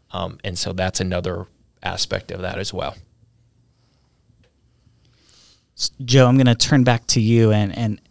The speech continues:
Speaker 2: just ask, as you've been talking with pharmacists, what have the, been the biggest challenges for them when we think about incorporating a first-in-class new technology into operations?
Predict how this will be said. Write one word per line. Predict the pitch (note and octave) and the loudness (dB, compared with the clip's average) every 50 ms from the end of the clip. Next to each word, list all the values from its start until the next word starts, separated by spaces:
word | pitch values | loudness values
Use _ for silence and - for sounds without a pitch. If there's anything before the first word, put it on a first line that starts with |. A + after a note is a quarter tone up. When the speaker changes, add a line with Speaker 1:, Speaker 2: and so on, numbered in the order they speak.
| - C3+ | -8 -2
Speaker 2:
just | - F3+ F3+ - - | 0 2 2 2 0
ask, | - C3+ C3+ C3 C3 - - - - - | 0 0 0 2 2 0 -2 -4 -6 -6
as | C#3 C3 B2 A#2+ A#2 - C3+ | -2 -2 0 0 0 0 0
you've | C3+ D3+ D#3+ D#3 D#3 D#3 D3 - B2 | 2 4 4 4 4 2 0 0 2
been | A#2 B2 A#2+ A#2 A2+ A2 G#2+ G#2 G#2 - _ _ _ _ _ _ | 4 4 6 6 4 4 2 0 -2 -4 _ _ _ _ _ _
talking | - - - D3 C#3 - - B2 A2+ | -10 -4 -2 -2 0 0 0 0 0
with | G#2 G2 | -2 -4
pharmacists, | F#2 - - G#2 G2 F2+ F2 F2 F#2 - - - - - - - - - - _ _ _ _ _ _ _ _ _ _ _ _ _ - | -4 -4 -2 -2 0 0 0 0 0 0 -2 0 0 0 0 0 0 -2 -6 _ _ _ _ _ _ _ _ _ _ _ _ _ -6
what | B2+ B2 C3 D#3 E3 A#2 - - - | -2 2 2 4 4 2 2 0 -2
have | - E3+ D#3+ C#3 - - - _ _ - | -2 -2 -2 -2 -4 -8 -12 _ _ -2
the, | - B2+ | -2 -2
been | A#2 B2 C3+ C#3+ C#3+ | 0 4 4 6 6
the | C3+ B2+ | 6 6
biggest | A2+ A2 C3 B2 B2+ - - | 4 4 4 4 4 2 2
challenges | - - C3 A#2+ A#2+ B2+ A#2 A2 G#2+ G2+ F#2 G2 G#2 - - - - _ _ _ _ | 0 0 2 4 4 4 4 4 2 2 2 2 2 2 2 0 -2 _ _ _ _
for | _ _ - C#3+ C3 | _ _ 0 2 2
them | A#2+ A#2 A#2+ D3 D3 C3 A2+ G#2 G#2 G2+ | 2 4 4 6 6 6 6 4 2 0
when | G2+ A2 A#2 C3 C3 B2+ | 0 2 4 4 6 6
we | A#2+ A#2 | 4 4
think | - - C3+ C3 C#3+ | 2 2 2 2 4
about | C3 B2 A#2 A2+ - | 4 4 2 2 0
incorporating | A#2+ A2+ - - - C3+ C3+ - C#3 C3+ B2+ B2+ B2 B2+ B2 B2 | -2 -4 -4 0 0 0 2 2 2 2 4 4 6 4 4 4
a | - A2 G#2+ | 2 0 -2
first-in-class | G#2+ - - - D3 C#3 D3 D3 - - - C3 C3 - - - A2+ A2 G#2+ A#2 A#2+ - - - | -2 -4 -4 -2 0 0 2 2 2 2 2 2 0 0 0 0 0 0 2 2 2 2 2 4
new | A#2 A#2 A#2 A#2 | 4 4 4 2
technology | - - A2+ - - A2 G2+ G2 G2+ F#2+ F2+ G2 F2 F#2 | 0 -2 -6 -4 -4 -2 0 0 0 0 0 0 -2 -2
into | F#2+ F2+ - | -2 -2 -4
operations? | - F2 - - F#2 E2+ - - - - - C2+ - - - | -6 -10 -8 -8 -8 -6 -4 -4 -4 -4 -4 -4 -2 -2 -2